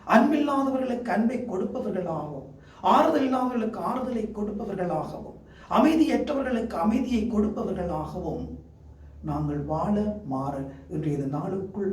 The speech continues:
நாங்கள் காலடி பதிப்போம். ஆண்டவருடைய அப்பம் பலகைய புதுமையின் மூலமாக நாங்களும் ஆண்டவர் மீது நம்பிக்கை கொண்டவர்களாக, ஆண்டவர் எங்களை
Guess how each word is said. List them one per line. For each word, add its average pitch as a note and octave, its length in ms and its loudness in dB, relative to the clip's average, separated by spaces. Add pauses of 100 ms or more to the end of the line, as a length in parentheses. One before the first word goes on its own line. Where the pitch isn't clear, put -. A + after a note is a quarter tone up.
நாங்கள் C3 460 -6
காலடி D3 420 -8
பதிப்போம். - 760 -16 (420)
ஆண்டவருடைய D3+ 560 2
அப்பம் F#3 400 0
பலகைய D3+ 320 -2
புதுமையின் G#3+ 720 4
மூலமாக F3+ 640 -2 (680)
நாங்களும் G3+ 680 4 (320)
ஆண்டவர் F#3 640 0 (400)
மீது G#3 360 4 (280)
நம்பிக்கை - 600 -4
கொண்டவர்களாக, C#3+ 720 -8 (420)
ஆண்டவர் D#3+ 520 0
எங்களை A#3 500 4